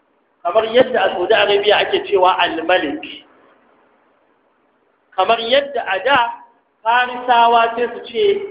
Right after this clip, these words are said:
Kisra. Kamar yadda Rumawa sai su ce Kaisar. Kamar yadda mutanen Ethiopia sai su ce An-Najashi. Duka laƙabi ne da ake kiran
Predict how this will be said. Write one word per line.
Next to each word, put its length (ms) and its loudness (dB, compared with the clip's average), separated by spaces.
Kisra. 680 -2
Kamar 220 2
yadda 680 0
Rumawa 680 0
sai 80 -10
su 140 -20
ce 140 -12
Kaisar. 560 -10
Kamar 200 -2
yadda 420 -2
mutanen 500 -2
Ethiopia 680 2
sai 160 2
su 160 -10
ce 200 -6
An-Najashi. 1080 -4
Duka 260 0
laƙabi 540 -2
ne 140 -8
da 100 -16
ake 280 -16
kiran 220 -14